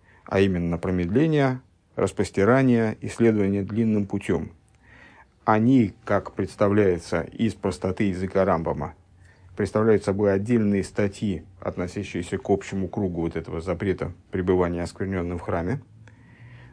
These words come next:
Следовательно, ответственность за них — это отдельная ответственность. И с этой точки зрения, с точки зрения такого видения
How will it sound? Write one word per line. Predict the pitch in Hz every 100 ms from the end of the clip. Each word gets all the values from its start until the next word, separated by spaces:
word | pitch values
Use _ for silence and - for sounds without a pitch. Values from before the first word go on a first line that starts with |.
| -
Следовательно, | - 131 117 95 - 87 82 69 - - - -
ответственность | 95 147 175 175 120 104 98
за | 98
них — | 92 85 -
это | - 147 123
отдельная | 101 90 107 123 120 107 101
ответственность. | 95 95 85 - 71 - - - - - - _ _ _ _ _ _ - _ _ _ _ - - - - - - _ _ - - - - - - - - - - _ - - - - - -
И | 170
с | 160 139
этой | 143 120
точки | 123 123 -
зрения, | 107 104 90 82
с |
точки | - 117 -
зрения | 98 107 98
такого | 92 98 117 95
видения | 92 92 90 82 131